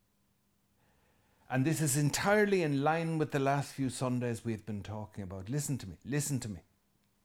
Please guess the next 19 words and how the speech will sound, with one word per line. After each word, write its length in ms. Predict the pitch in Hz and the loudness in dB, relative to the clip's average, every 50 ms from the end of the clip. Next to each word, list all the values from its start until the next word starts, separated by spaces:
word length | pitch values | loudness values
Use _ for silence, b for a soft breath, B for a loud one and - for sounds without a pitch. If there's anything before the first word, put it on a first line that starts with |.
| _ B B B B B B B B B | _ B B B B B B B B B
You 180 | B 139 143 143 | B 2 4 6
are 120 | 139 139 | 6 6
not 520 | 135 135 135 147 170 180 180 175 - - - | 6 6 6 8 8 8 8 6 4 -2 -2
going 280 | 175 170 165 160 156 | 2 2 4 4 4
to 160 | 139 123 151 151 | 2 2 0 0
ride 560 | 139 135 147 143 143 143 139 135 120 135 127 - | 2 4 4 4 6 6 4 2 0 -2 -6 -2
into 500 | 131 131 127 127 127 117 - - 123 113 | 0 0 2 0 0 -4 -2 -2 0 0
heaven 560 | 110 113 123 127 117 117 120 117 113 98 b b b b b b b b b b b b b | 0 0 0 0 0 0 0 0 0 0 b b b b b b b b b b b b b
on, 260 | - 120 123 120 117 | 0 2 2 2 2
on 260 | 117 98 123 127 123 120 | 0 0 0 2 2 2
a, 140 | 120 117 | 2 0
on 240 | 110 98 117 117 113 | 0 0 0 2 2
a, 120 | 113 117 107 | 2 2 0
on 220 | 92 113 117 110 | 0 0 0 0
a 80 | 107 104 | 0 0
b-, 360 | 98 98 92 90 - - 127 | -2 -6 -10 -8 -6 -6 -2
magnificently 1040 | 127 123 127 127 123 113 110 127 131 143 147 143 147 123 - - 123 113 110 123 117 | -2 0 0 0 0 2 2 4 4 4 4 2 2 0 0 0 0 0 0 -2 -4
caparisoned 840 | - - 120 - - - 135 131 117 113 101 - - 117 107 101 90 | -2 -4 -4 -4 -2 0 2 2 2 2 0 0 -2 -2 -2 -2 -2
steed, 760 | - - - - - - 143 143 139 123 110 101 85 71 | -2 -4 -4 -6 -6 -4 -2 0 0 0 0 -2 -4 -6